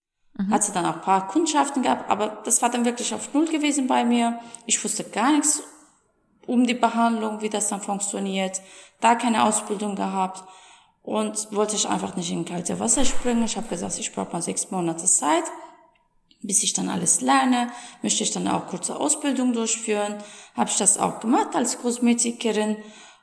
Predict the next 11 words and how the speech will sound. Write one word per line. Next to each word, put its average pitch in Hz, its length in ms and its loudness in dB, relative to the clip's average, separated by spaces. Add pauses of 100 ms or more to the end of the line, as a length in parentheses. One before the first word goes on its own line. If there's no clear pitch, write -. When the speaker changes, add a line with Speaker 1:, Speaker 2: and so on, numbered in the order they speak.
(180)
Speaker 2:
Und 214 100 0
dann 202 180 4
habe 202 120 0
ich 202 120 -2
auch 175 180 0
Weiterbildungen 240 680 4
gehabt 208 360 -2
in 185 140 -4
verschiedenen 190 600 -2
Städten, 247 640 0 (380)
so - 220 -4